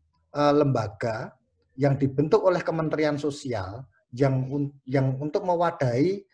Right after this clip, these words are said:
eh, eh, penyediaan perumahan, tetapi yang perumahan sosial,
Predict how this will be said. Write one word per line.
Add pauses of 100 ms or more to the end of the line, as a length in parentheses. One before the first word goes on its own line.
(280)
eh, (540)
eh,
penyediaan
perumahan,
tetapi
yang
perumahan
sosial,